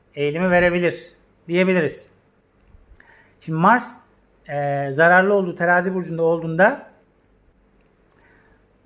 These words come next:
e, Güney Ay düğümü geçmişte elde ettiğimiz,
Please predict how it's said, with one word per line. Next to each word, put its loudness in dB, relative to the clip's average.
e, -6
Güney 2
Ay 4
düğümü -4
geçmişte -2
elde -4
ettiğimiz, -10